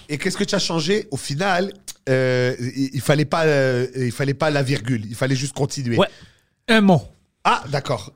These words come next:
Speaker 1: Et ce genre de chirurgie, alors après, on disait, ok, mais Louis-José Hood, c'est un, lui, c'est un chirurgien. Alors, j'étais comme, ah, moi, moi, je fais pas ça. Après, Mike, euh, Mike Ward, ouais, mais Mike Ward, il fait du, du hard. Ah, moi, je fais pas ça. Et après, tu, tu, tu recules, tu recules, après, tu dis, mais non, mais je fais tout ça.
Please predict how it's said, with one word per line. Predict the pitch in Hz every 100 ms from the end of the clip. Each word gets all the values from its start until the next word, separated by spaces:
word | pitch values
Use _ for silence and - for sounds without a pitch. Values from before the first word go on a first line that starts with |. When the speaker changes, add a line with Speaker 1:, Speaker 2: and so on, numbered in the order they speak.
| _
Speaker 1:
Et | 135 139 135
ce | - - 196
genre | 151 220 208
de | 165
chirurgie, | - 185 160 135 123 170 226 285
alors | 131 127
après, | 120 -
on | 160
disait, | 139 127 147 147 - - -
ok, | 113 147
mais | 135 120 113
Louis-José | 123 160 143 139
Hood, | 147 175 127
c'est | -
un, | 127 117 113
lui, | 135
c'est | -
un |
chirurgien. | 107 131 117 104 117
Alors, | 92
j'étais | -
comme, | 95 85
ah, | -
moi, | 113 120
moi, | 135
je | -
fais | 107
pas | 127 117
ça. | - - _ _ _ _ _ _ _ -
Après, | 117 151 147
Mike, | 156 170 170 - - - 131
euh, | 143
Mike | 160 156
Ward, | 190 190 151
ouais, | 151
mais | 135
Mike | 139 143
Ward, | 180
il | 147
fait | 151
du, | 123 139 123
du | 120
hard. | 170 151 107 -
Ah, | 107
moi, | 101
je | 127 110
fais | -
pas | 95 147 147
ça. | - - _ _ _ _
Et | 104
après, | 107 165
tu, | 156 151 135 - _
tu, | - 135 131 -
tu | 123
recules, | 151 - 147
tu | 165
recules, | 160
après, | 165 151
tu | -
dis, | 98
mais | 127
non, |
mais | 127
je | -
fais | 95
tout | - 165 165 156 117
ça. | - 175 170